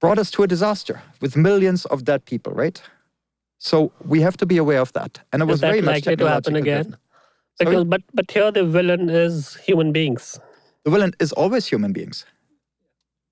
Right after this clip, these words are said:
Speaker 1: right? The villain is always human beings. So obviously,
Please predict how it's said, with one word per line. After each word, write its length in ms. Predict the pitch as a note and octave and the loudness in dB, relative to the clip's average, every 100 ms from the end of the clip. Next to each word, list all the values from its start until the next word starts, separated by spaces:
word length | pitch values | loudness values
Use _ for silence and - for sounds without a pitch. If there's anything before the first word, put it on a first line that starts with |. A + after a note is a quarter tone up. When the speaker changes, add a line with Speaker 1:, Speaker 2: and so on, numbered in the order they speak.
| _ _ _ | _ _ _
Speaker 1:
right? 220 | E3 - - _ | -2 -2 -14 _
The 60 | C#3 | 0
villain 220 | F3 E3 | 2 2
is 120 | D3+ | 2
always 240 | C3+ G3 | 0 0
human 260 | - G#2 G2+ | -2 -4 -4
beings. 300 | - - - - - - - | -4 -8 -12 -18 -20 -20 -14
So 140 | - - | -6 0
obviously, 580 | F3 G3+ B3+ - E3 | 2 2 0 0 0